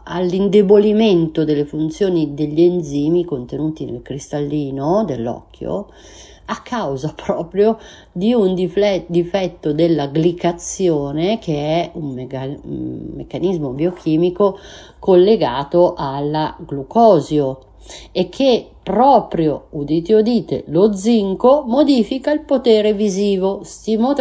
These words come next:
stimolando l'attività indebolita di questi enzimi, enzimi. Quindi, santo cielo, <laughs> altra conferma. Ma passiamo agli occhi verdi o verdi azzurri.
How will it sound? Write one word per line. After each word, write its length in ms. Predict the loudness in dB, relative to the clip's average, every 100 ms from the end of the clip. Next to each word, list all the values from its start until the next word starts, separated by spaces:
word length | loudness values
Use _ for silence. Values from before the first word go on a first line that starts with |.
| -2 -2
stimolando 920 | -12 -18 _ -4 -2 -2 -2 -4 -6
l'attività 760 | -8 -12 -10 -8 -8 -8 -8 -8
indebolita 840 | -8 -8 -4 -4 -4 -6 -8 -10
di 120 | -10
questi 340 | -14 -20 -20 -20
enzimi, 680 | -10 -4 0 0 -2 -8 -16 -12
enzimi. 640 | -10 -6 0 0 0 -8 -16 _ _ _
Quindi, 420 | -4 -4 -4 -8 -14
santo 420 | -14 -12 -10 -10
cielo, 380 | -8 -8 -8 -10 -16 -6
<laughs> 600 | -4 -4 -8 -16 -14 -10
altra 400 | -6 -4 0 -2
conferma. 840 | -2 -6 -2 0 2 0 -4 -8 -14 -20 _ _ -20 -20 _ -20 -20 -20 -4
Ma 100 | -2
passiamo 400 | 0 0 0 -2
agli 380 | -4 -2 0 0
occhi 300 | -4 -4 -6
verdi 540 | -2 -2 -2 -4 -6 -2
o 140 | -4
verdi 380 | -2 -4 -4 -6
azzurri. 800 | -8 -8 -6 -6 -6 -8 -8